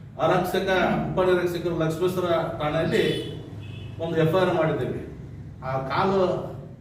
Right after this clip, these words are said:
ಹಾಕೊಂಡು ಕುಂದಿರ್ತಕ್ಕಂಥ ವ್ಯಕ್ತಿ ಜ್ಞಾನದೇವ ಬೊಮ್ರೆ ಅವರು ಹಾಗೂ ಆ ಕಾರ್ಯಕ್ರಮ ಆಯೋಜನೆ ಮಾಡಿರ್ತಕ್ಕಂಥ ಶ್ರೀ ಮಂಜುನಾಥ್ ಮಾಗಡಿ ಅವ್ರ ಮೇಲೆ ನೀವು ಕಾನೂನು ಕ್ರಮ ತಗೊಳ್ರಿ, ಇವತ್ತು ಈ ಘಟನೆ ಆ-, ಆಗೈತಿ,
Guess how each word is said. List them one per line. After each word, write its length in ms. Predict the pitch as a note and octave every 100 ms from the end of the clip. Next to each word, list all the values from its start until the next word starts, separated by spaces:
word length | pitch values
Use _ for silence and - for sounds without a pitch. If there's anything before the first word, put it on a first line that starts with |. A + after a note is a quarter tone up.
| - - -
ಹಾಕೊಂಡು 340 | D#3 D#3+ F#3+ F#3+
ಕುಂದಿರ್ತಕ್ಕಂಥ 640 | F3 F3 E3+ E3+ E3+ E3+
ವ್ಯಕ್ತಿ 300 | D#3+ D#3+ F3+
ಜ್ಞಾನದೇವ 560 | D3+ D3 D#3 E3 E3 D#3+ D3+ - - - - -
ಬೊಮ್ರೆ 300 | C#3+ E3+ -
ಅವರು 260 | F#3+ - - - - - - - - -
ಹಾಗೂ 260 | D#3+ A3
ಆ 240 | A#3+ - -
ಕಾರ್ಯಕ್ರಮ 440 | F4+ F#4 F4+ F4
ಆಯೋಜನೆ 260 | F3 F4 F3
ಮಾಡಿರ್ತಕ್ಕಂಥ 560 | D#4+ - D3 D3+ D3 D3+ D3+ - - - - - - - - -
ಶ್ರೀ 160 | E3 D#3+ D#3
ಮಂಜುನಾಥ್ 420 | D#3 F#3+ F#3 -
ಮಾಗಡಿ 280 | D3+ E3 F3
ಅವ್ರ 140 | E3 E3
ಮೇಲೆ 540 | D#3+ D#3+ - - - - - - -
ನೀವು 220 | D3+ D3
ಕಾನೂನು 280 | - F#3 G3
ಕ್ರಮ 160 | F3 E3+
ತಗೊಳ್ರಿ, 540 | E3+ D#3+ D#3 D#3 D3+ D3 - - - C#3
ಇವತ್ತು 340 | D#3 D#3 D3
ಈ 120 | D3+
ಘಟನೆ 300 | D3 D3 F#3+
ಆ-, 460 | F#3 - - - -
ಆಗೈತಿ, 500 | - D#3 F#3+ F#3+ E3+